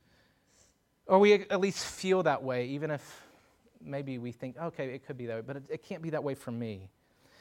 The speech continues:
Some of us long to be married, but we're unmarried. Some of us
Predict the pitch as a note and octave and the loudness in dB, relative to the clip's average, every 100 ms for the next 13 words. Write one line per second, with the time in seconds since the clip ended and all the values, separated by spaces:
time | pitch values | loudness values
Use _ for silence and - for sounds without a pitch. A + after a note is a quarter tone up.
0 | - - A3 A3+ A#3 A3 G3+ G#3+ G#3+ G3+ | -16 4 8 10 10 8 8 8 4 0
1 | F3 F3+ G#3 F#3+ F3 F3+ D3+ E3 F#3 G3 | 2 2 2 2 2 2 0 -2 -2 -2
2 | G#3+ G#3+ - _ _ _ _ _ _ _ | -2 -6 -12 _ _ _ _ _ _ _
3 | - G#3+ G#3+ G#3 F#3+ F#3 F3+ - - | 4 8 10 12 12 10 8 -2 -10